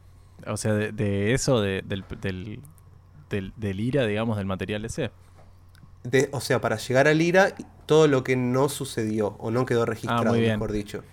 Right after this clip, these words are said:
Speaker 1: Eh, bueno, en realidad, es que Lira fue como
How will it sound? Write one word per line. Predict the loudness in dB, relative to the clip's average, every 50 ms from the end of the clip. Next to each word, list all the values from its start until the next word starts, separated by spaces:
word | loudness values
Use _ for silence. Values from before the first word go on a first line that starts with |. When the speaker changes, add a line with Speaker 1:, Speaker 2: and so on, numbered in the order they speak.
| -20 -18 -8
Speaker 1:
Eh, | -6 -4 -2 0 0 0 0 0 0 0 -2 -4 -6 -8 -12 -16 -20 -16 -8
bueno, | -2 0 0 0 0 -2 -4 -6 -4
en | -2 0
realidad, | 0 0 2 0 0 -2 -4 -8 -18 -20 -20 -20 -20 -20 -6 0 2 2 2 2 -2 -8 -12 -18 -20 -20 -20 -20 -20 -20 -20 -20 -20 -20 -20 -12 -8
es | -8 -6
que | -2 -2 -2
Lira | -2 -2 -2 -2 -2 -2
fue | -4 -6 -6
como | -4 -2 -2 0 0 0 0 0 0 0 -2